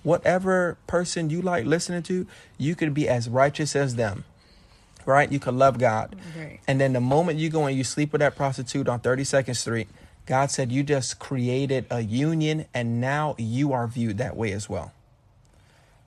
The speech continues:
Speaker 1: And I know a lot of people are gonna, "No, I'm covered under the blood of Jesus." And I get that. I get, uh, listen, but you created a union with something that God didn't tell you to create a union with.
Speaker 2: Right.
Speaker 1: So you have to understand that when you join your body with someone, you're becoming one with them.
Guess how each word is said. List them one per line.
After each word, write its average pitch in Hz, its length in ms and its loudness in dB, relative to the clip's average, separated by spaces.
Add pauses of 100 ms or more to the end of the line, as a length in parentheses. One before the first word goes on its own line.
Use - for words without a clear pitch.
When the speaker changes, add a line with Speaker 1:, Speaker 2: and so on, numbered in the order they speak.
(140)
Speaker 1:
And 123 120 -2
I 123 60 0
know 135 240 -2
a 135 40 -2
lot 143 180 0
of 139 80 -6
people 143 240 -2
are 139 60 0
gonna, 139 260 -4
"No, 175 220 0
I'm 170 120 -4
covered 175 320 -4
under 170 220 -2
the 160 80 -4
blood 165 260 -2
of 156 100 -2
Jesus." 160 460 -4
And 139 140 -6 (500)
I 131 100 2
get 120 220 2
that. 107 200 -4 (240)
I 139 100 -4
get, 123 300 -2
uh, 131 140 0 (220)
listen, 127 460 -2 (540)
but 123 160 -2
you 139 280 0
created 147 680 0
a 127 100 -2
union 139 560 0
with 117 120 -4
something 120 380 -6
that 107 220 -4
God 120 240 0
didn't 117 240 -2
tell 113 280 -2
you 110 140 -2
to 101 60 -6
create 101 260 -6
a 107 60 -6
union 110 400 -4
with. - 360 -8
Speaker 2:
Right. 160 320 -10
Speaker 1:
So - 140 -6
you 131 140 0
have 131 100 -2
to - 100 -6
understand 131 520 -2
that 92 80 -6
when 127 180 -2
you 120 120 0
join 139 560 -4
your 117 140 -2
body 139 440 0
with 147 160 -2
someone, 156 420 -4
you're 120 140 -2
becoming 117 480 -4
one 117 240 -2
with 110 140 -6
them. 104 200 -8